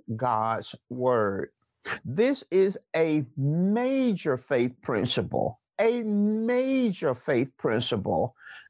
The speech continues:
in the kingdom of God, calling things which be not as though they were. Now, this is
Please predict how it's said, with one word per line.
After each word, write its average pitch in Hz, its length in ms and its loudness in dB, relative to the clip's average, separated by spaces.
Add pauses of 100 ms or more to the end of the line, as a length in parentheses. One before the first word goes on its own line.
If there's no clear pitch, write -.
(180)
in 180 200 0
the 185 80 2
kingdom 175 500 0
of 147 140 -2
God, 117 420 0 (160)
calling 196 760 0 (140)
things 147 720 0 (340)
which 139 420 -2
be 170 200 2
not 139 440 0 (120)
as 131 260 2
though 107 580 0 (160)
they 104 600 0 (140)
were. 131 520 -2 (600)
Now, 175 160 0
this 202 340 0
is 269 160 0